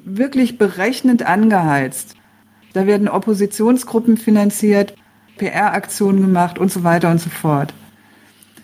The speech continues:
Und es ist natürlich so, dass Chinas weiterer Aufstieg auch davon abhängt, dass sein Wirtschaftswachstum ungestört weitergeht. Seine Hoheit über Land und Leute intakt bleibt, funktioniert.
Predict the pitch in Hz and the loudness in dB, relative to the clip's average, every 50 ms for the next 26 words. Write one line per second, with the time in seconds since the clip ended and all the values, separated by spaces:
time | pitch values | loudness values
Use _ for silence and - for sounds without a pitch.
0 | - 220 214 - 240 233 233 226 - - _ - 233 - - 240 - - 247 247 | -18 -16 -6 0 2 2 2 0 -2 -8 _ -6 -6 -4 -2 -4 0 2 4 4
1 | 240 240 - - 233 220 220 208 - - 202 190 214 247 269 269 - - - - | 4 2 0 -2 0 0 0 0 0 0 2 2 2 2 0 -4 -8 -16 -20 -20
2 | _ _ _ _ _ _ _ _ - 208 202 202 - - 226 226 233 220 214 - | _ _ _ _ _ _ _ _ 0 0 0 0 -2 0 2 4 4 2 0 -2
3 | - 175 160 170 202 226 220 214 196 - - 151 151 156 175 170 - - - 220 | -4 -2 -2 -2 -2 -2 -2 -2 -2 -2 0 0 0 0 0 -2 -6 -6 -2 0
4 | 233 254 240 - - - 143 147 165 165 - 196 196 196 - - 220 214 - 196 | 0 0 -2 -4 -6 -2 -2 0 0 0 -2 -2 -2 -2 -2 -2 -2 -2 -2 -2
5 | 220 - - 226 233 233 247 233 - _ _ _ _ _ - 214 208 - 240 233 | -4 -2 0 2 4 4 4 2 0 _ _ _ _ _ -2 -2 0 2 4 4
6 | 233 220 240 285 294 - - 214 190 175 - - 190 175 170 170 - - 170 160 | 4 4 4 2 0 0 0 0 0 -2 -4 -4 -2 -2 -2 -2 -2 -2 -2 0
7 | 135 165 170 170 160 165 165 - - 165 156 151 151 156 156 151 151 151 156 151 | 0 2 4 4 4 4 2 0 0 0 0 0 -2 -2 -2 -2 0 0 0 0
8 | 147 143 139 135 135 135 - - - _ _ _ _ _ _ _ _ _ _ _ | 0 0 0 0 0 -2 -4 -10 -20 _ _ _ _ _ _ _ _ _ _ _
9 | _ - - 170 185 208 220 214 - - 208 226 240 240 240 240 233 220 220 175 | _ -4 -2 0 2 2 0 0 0 2 2 2 2 2 2 2 2 2 0 -2
10 | 202 208 208 196 190 185 196 214 - 185 208 202 185 170 180 196 - 226 - 190 | 0 0 2 2 2 2 2 0 2 2 2 2 2 2 2 2 0 0 -2 -2
11 | 196 - - 214 220 233 233 - _ - - 170 147 143 135 123 - - - - | -4 -4 -4 -4 -4 -4 -4 -10 _ -8 -4 -2 -2 -2 -2 -4 -8 -8 -2 2
12 | 233 240 233 240 - 220 214 202 185 170 151 139 131 - - | 2 2 2 2 2 4 4 4 4 2 0 0 -4 -8 -14